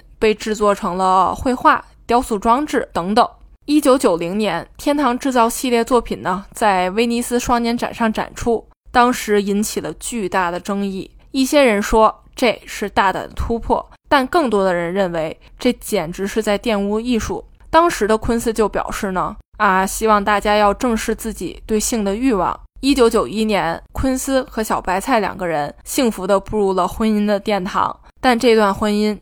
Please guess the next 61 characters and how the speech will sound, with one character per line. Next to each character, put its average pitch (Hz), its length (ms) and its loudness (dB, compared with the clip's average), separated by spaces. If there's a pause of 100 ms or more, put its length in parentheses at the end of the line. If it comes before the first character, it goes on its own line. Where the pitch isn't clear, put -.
仅 196 220 -4
仅 190 180 -2
维 170 140 -2
持 - 160 -12
了 190 80 -4
三 233 300 -2
年。 175 220 -6 (340)
一 262 120 4
九 262 140 4
九 233 160 0
三 220 240 2
年， 185 260 -2 (140)
小 - 180 -2
白 202 160 4
菜， 220 380 2 (140)
小 208 180 0
白 202 160 2
菜 220 200 0
不 262 200 -2
辞 - 180 -8
而 190 200 2
别， 175 360 -6 (120)
并 269 180 4
且 226 160 2
无 190 200 -2
视 262 200 -2
纽 202 220 0
约 208 120 2
法 - 220 -4
院 208 160 -2
的 202 100 -2
禁 240 260 -2
令， 185 180 -4 (200)
带 254 180 4
着 196 120 0
儿 170 240 2
子 - 260 0
回 180 300 -4
了 196 160 0
意 202 100 -6
大 196 200 -4
利。 220 260 -6 (140)
从 247 200 -2
此 277 120 0
之 220 160 -2
后 254 220 2
呢， 196 260 4 (160)
两 175 200 0
个 196 100 -4
人 190 200 0
就 208 140 -2
进 214 180 -2
入 202 160 0
了 190 160 2
漫 240 280 2
长 190 200 -6
的 196 120 0
离 180 160 -4
婚 214 220 -2
程 196 240 -8
序， - 280 -6